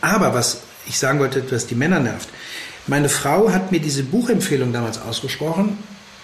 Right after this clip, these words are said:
und die Seminare empfohlen, wo ich insgeheim gedacht habe und auch danach laut gesagt habe, „Ich müsste doch verrückt sein.“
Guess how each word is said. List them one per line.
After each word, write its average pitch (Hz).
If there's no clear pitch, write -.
und 139
die 139
Seminare 139
empfohlen, 123
wo 131
ich -
insgeheim 139
gedacht 120
habe 127
und 123
auch 95
danach 120
laut 113
gesagt 113
habe, 123
„Ich -
müsste 131
doch 107
verrückt 101
sein.“ -